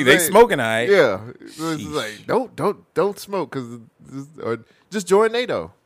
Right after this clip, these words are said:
Speaker 2: Yeah. I,
Speaker 1: It's crazy.
Speaker 2: I don't, I don't like what I see, but I don't trust our government,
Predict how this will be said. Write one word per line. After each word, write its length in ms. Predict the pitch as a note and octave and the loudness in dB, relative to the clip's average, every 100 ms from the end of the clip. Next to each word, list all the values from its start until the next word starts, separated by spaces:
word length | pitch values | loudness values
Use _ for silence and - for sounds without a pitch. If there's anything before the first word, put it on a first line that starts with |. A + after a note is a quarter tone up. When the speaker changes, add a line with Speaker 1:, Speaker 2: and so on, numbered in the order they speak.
| _ _ - | _ _ -16
Speaker 2:
Yeah. 140 | E3+ - _ _ _ _ _ _ _ _ _ _ _ _ _ | -16 -16 _ _ _ _ _ _ _ _ _ _ _ _ _
I, 120 | A#2+ A#2 _ | -10 -10 _
Speaker 1:
It's 140 | G3+ | -4
crazy. 400 | - G2+ F#2+ F#2+ G#2+ | -2 -6 -6 -6 -4
Speaker 2:
I 100 | E3 | 0
don't, 240 | F#3+ E3+ | 0 -2
I 60 | C3+ | -4
don't 160 | C#3+ | -2
like 160 | C#3 C3+ | -2 -2
what 120 | B2 | -2
I 80 | A#2 | -4
see, 320 | - A2 G2+ | -6 -10 -12
but 260 | E2 F2+ - | -12 -14 -6
I 100 | G#2+ | -2
don't 160 | C3+ D3 | 0 -2
trust 220 | - C3 | -4 -4
our 140 | B2 A#2 | -4 -4
government, 420 | A2+ A2+ A2+ - | -4 -6 -8 -8